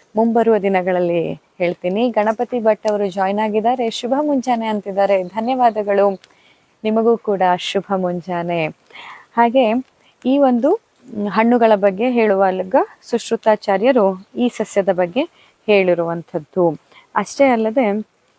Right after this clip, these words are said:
ಈ ಒಂದು, ಆ, ಗಂಬೆರಿ ಅಥವಾ ಶ್ಲೇಷ್ಮಾತಕ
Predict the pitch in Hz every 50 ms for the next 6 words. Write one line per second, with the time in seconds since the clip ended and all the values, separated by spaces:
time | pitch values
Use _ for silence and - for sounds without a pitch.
0 | _ _ _ _ _ _ 226 233 247 254 254 240 226 214 220 226 220 220 220 -
1 | _ - - - _ _ - - 196 185 180 180 175 175 170 160 - 214 226 233
2 | 208 214 208 190 208 202 180 170 165 - 196 180 196 190 - - 190 190 185 -
3 | - 220 208 196 - 180 - -